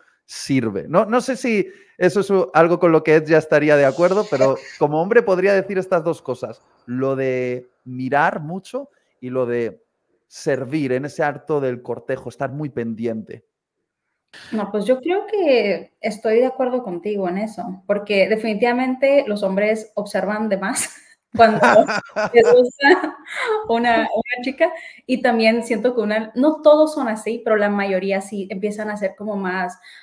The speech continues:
Speaker 2: "Ah, yo te ayudo a cargar esto, ah, no, no, yo, yo cargo la silla, oh, yo, yo abro la pu-", y quieren como mostrar ese como, "Oh, soy el hombre, quiero hacer esto".
Speaker 1: Sí. ¿Tu,
Speaker 2: ¿De
Speaker 1: tu
Speaker 2: acuerdo?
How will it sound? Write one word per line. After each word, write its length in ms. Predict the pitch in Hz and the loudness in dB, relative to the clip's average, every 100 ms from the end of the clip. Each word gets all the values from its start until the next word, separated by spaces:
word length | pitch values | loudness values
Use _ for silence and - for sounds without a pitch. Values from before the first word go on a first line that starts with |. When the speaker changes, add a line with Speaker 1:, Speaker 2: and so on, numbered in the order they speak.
| - | -2
Speaker 2:
"Ah, 140 | 302 311 | 0 0
yo 100 | 311 | 0
te 80 | 330 | 0
ayudo 180 | 320 | 0
a 40 | 339 | -2
cargar 320 | 302 254 262 | -6 -4 -2
esto, 420 | 262 254 - 180 - - - | -2 -4 -6 -6 -6 -16 -4
ah, 80 | |
no, 100 | 302 330 302 | -2 0 0
no, 200 | 285 254 | -2 -2
yo, 80 | 269 | -6
yo 220 | 240 285 | -2 0
cargo 260 | 302 302 | 2 2
la 120 | 330 254 | 0 -4
silla, 480 | - 254 233 196 233 | -6 -4 -2 -2 0
oh, 160 | 269 | -2
yo, 80 | 220 | -2
yo 120 | 208 | -2
abro 120 | 240 302 | 0 0
la 140 | 294 | -4
pu-", 60 | - | -6
y 140 | 214 | -8
quieren 280 | 214 214 214 | -2 -2 -2
como 220 | 254 247 | -4 -4
mostrar 480 | 226 196 190 - 208 | -4 -4 -6 -6 -4
ese 220 | 214 214 220 | -4 -8 -12
como, 220 | 214 190 | -12 -8
"Oh, 160 | 208 196 | -6 -6
soy 220 | 196 214 | -8 -8
el 100 | 208 | -6
hombre, 520 | 208 190 - - - | -8 -10 -10 -14 -16
quiero 180 | _ 214 | _ -6
hacer 200 | 220 220 | -6 -4
esto". 220 | 185 185 | -6 0
Speaker 1:
Sí. 200 | 165 127 - - _ _ _ _ _ _ | 0 0 -4 -12 _ _ _ _ _ _
¿Tu, 160 | 196 202 | 0 2
Speaker 2:
¿De 60 | |
Speaker 1:
tu 80 | |
Speaker 2:
acuerdo? 60 | 208 | 2